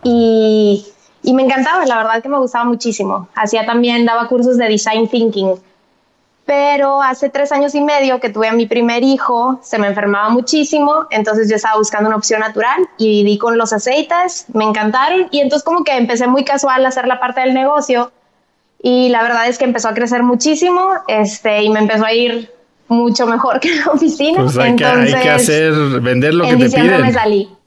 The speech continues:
Speaker 2: Muy bien.
Speaker 1: Y ya, en diciembre me salí y a eso me dedico.
Speaker 2: Muy bien, muy bien. Pues dime, ¿qué puedo hacer por ti?
Speaker 1: Pues mira, Oso, este, la verdad es que me hace súper padre este formato. Muchas gracias por abrirlo.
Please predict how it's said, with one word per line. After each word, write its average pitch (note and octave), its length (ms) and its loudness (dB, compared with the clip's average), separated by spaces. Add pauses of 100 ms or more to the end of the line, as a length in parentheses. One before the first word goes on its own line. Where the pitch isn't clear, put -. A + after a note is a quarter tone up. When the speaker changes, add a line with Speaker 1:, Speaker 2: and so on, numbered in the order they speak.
(920)
Speaker 2:
Muy C#3 380 -2
bien. C3+ 300 0
Speaker 1:
Y - 20 4
ya, - 180 0
en C4 120 0
diciembre B3+ 420 0
me C#4 100 -2
salí B3+ 280 -2
y F4+ 120 0
a A#3+ 80 0
eso A3+ 140 -2
me A3 140 0
dedico. - 280 -6 (640)
Speaker 2:
Muy B2+ 200 -2
bien, B2 200 0
muy B2 160 0
bien. A#2+ 340 0
Pues C3 200 -2
dime, D3+ 300 0
¿qué D#3 120 -2
puedo D#3+ 180 0
hacer D3+ 220 -2
por C3+ 140 -2
ti? C3+ 280 -4 (1300)
Speaker 1:
Pues A3+ 180 0
mira, G#3+ 300 0
Oso, F#3 340 -4
este, G3 680 0
la F#3+ 100 0
verdad G#3 240 0
es A#3 80 -2
que B3+ 60 -2
me A#3 80 0
hace A#3+ 120 2
súper G#3+ 280 0
padre G#3 180 -2
este A3 160 -2
formato. G#3+ 480 -2
Muchas A#3+ 240 0
gracias G#3 400 -2
por G3+ 220 -4
abrirlo. C#4 720 0